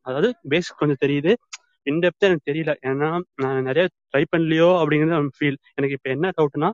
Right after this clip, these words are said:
ஆ, ஜாவால இப்போ பேக் எண்ட் போலாமா, இல்ல Android டெவலப்-, Android-ல டெவலப்மெண்ட் போலாமா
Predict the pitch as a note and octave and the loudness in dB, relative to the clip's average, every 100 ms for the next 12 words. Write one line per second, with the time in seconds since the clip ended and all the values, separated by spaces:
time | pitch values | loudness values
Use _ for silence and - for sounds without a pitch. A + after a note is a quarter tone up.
0 | _ - - _ _ _ - D#3 D3+ D3+ | _ -20 -20 _ _ _ -6 0 2 2
1 | C#3+ D3+ F3 G3 F3+ E3+ A3 F#3 D#3+ - | 2 2 4 4 4 6 4 2 -4 0
2 | C#3+ C#3 D3 - C3+ - G3+ F3 D3+ D3 | 0 2 0 -2 -2 0 -2 0 0 2
3 | C#3+ F#3+ G#3+ D3+ D3 D3 D#3 C#3+ F3+ E3 | 2 0 0 0 2 0 -4 -2 2 2
4 | D#3 D#3 D#3 F3 F3+ D#3+ D3+ C3+ C#3 C#3 | 2 0 0 2 2 2 0 0 -2 0
5 | C#3 C#3+ C3+ - C#3 C3+ C#3 | -2 -4 -4 0 0 2 0